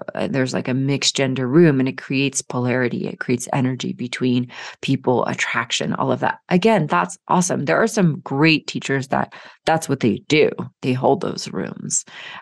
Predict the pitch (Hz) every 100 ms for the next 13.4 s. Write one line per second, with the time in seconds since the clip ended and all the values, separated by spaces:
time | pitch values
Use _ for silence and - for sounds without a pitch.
0 | - 139 110 - - - - _ _ _
1 | 143 139 - 147 - 127 131 - - 131
2 | 131 - 139 - 139 139 147 151 147 143
3 | - - - - - - - 151 143 131
4 | - - - 143 - - - 151 - -
5 | 170 156 151 135 120 131 123 123 - 143
6 | 135 131 127 131 - _ _ _ _ -
7 | - - - - - 233 226 185 156 143
8 | 135 143 - 143 131 - 87 - - 131
9 | 131 123 - - - 151 - 151 160 156
10 | 143 143 143 - - - - - - 127
11 | 135 123 - - - - 104 78 69 50
12 | - - - - - - - - - -
13 | 160 151 135